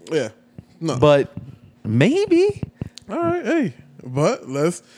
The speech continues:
Speaker 1: those are the people that are on his side.
Speaker 2: Yeah.
Speaker 1: So I don't think he had to build the clout. He already had his clout.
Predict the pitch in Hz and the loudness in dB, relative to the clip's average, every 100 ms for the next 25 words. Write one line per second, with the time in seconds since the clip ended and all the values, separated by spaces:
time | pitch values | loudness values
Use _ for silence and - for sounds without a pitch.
0 | - - 160 190 196 220 208 202 202 185 | -20 -10 2 2 4 0 0 0 0 0
1 | 170 165 165 175 180 - 131 117 - _ | 2 2 2 0 -2 -2 -2 -4 -10 _
2 | - 165 240 208 127 95 - 180 185 233 | -4 2 6 6 4 0 -4 0 2 0
3 | 269 240 240 185 156 180 143 - 139 113 | 0 0 0 -2 -2 -2 -2 -2 -2 0
4 | 175 214 165 160 131 - 135 101 | 0 0 0 0 -2 -6 -6 -6